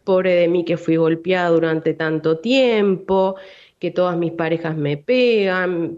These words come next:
todos mis jefes me menosprecian, todos mis amigos me traicionan". Y al agresor tendemos a hacer lo contrario. Mátenlo,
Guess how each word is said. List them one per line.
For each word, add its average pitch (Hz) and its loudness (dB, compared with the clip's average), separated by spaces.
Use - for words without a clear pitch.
todos 185 0
mis 165 -2
jefes 170 -2
me 156 -2
menosprecian, 175 0
todos 175 0
mis 160 -2
amigos 151 0
me 147 -2
traicionan". 160 -2
Y 214 2
al 220 0
agresor 214 -2
tendemos 220 -2
a 180 -12
hacer 185 -6
lo 190 -4
contrario. 135 -6
Mátenlo, 175 -2